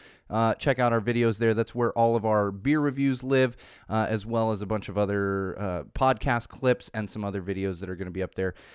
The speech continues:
Uh, so make sure you subscribe, check back there, get updated on when new stuff is being posted. And especially if you really, you enjoy the videos but don't enjoy watching the entirety of a podcast episode via the video, y-, that's where you can go to get all the clips and stuff.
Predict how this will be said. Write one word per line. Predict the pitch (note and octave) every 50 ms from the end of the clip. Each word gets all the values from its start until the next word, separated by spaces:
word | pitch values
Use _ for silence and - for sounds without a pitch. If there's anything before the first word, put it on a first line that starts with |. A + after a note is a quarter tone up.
| - _ _
Uh, | F2 G#2 G2+ -
so | - - B2
make | A2+ A#2 A2+ A2
sure | - - B2 A2+ A2+
you | A#2 A2+ A#2 A#2+ A#2
subscribe, | - - A#2+ G2+ - - C3 B2+ B2+ B2+ A2 -
check | - - C#3+ C3 -
back | - A#2+ A2+ A2+ -
there, | - A#2 A2+ A2 A2
get | F#2+ G2+ A#2+ B2 -
updated | A#2 A2+ - - B2 A2+ G#2+ G#2+ G2+
on | G#2+ G#2 G#2 G#2
when | G#2+ A2 G#2 G#2
new | G#2+ A2
stuff | G#2 - - A2+ A2 -
is | A2 G2+
being | F2 G2+ G#2+ G2+
posted. | G2 - B2+ B2 A#2 - - B2+ A#2+ A2+
And | A#2 B2
especially | B2+ - - F3+ F3 - F#3+ F3
if | C#3+
you | D3 D3 C3+
really, | B2+ D3 D3+ D#3 D3+ D3 C#3+ - - - _
you | - C3
enjoy | C#3 C3 A#2 C#3 D#3+
the | D#3 C3
videos | A2+ C3+ C#3+ C#3+ D3 C#3 A#2+
but | - B2 A2
don't | _ C#3 C3 C3 B2+ -
enjoy | B2 A#2+ A#2 G#2 G#2+ A#2 A#2+ B2 C3 B2+ B2 A#2+ - - - _ _
watching | - A#2 B2 C3+ C#3+ - D#3+ D3 C#3
the | B2+ B2+
entirety | A#2+ A2+ A2 - - C#3+ C#3+ D3+ D#3+ D3 C#3+ C#3 C3+
of | C3 A2 A#2
a |
podcast | G#2+ - - B2 B2+ B2 - - B2+ A2+ - -
episode | A#2+ A2+ - - - A#2 A2 G#2
via | F2+ A2+ A2 G#2+
the | G2 F#2
video, | F#2+ G#2+ G#2+ A2+ A2 G#2 - - - - _ -
y-, | A#2+ B2+ B2+
that's | B2 C3+ C#3 - -
where | D3 C3+
you | B2+
can | A#2 B2
go | A#2 B2
to | A#2 A2+
get | G#2+ A#2+ A#2
all | A2 A2
the | G2
clips | - - - A#2+ G#2+ - -
and | A2+ G2+
stuff. | - - G#2+ G2+ -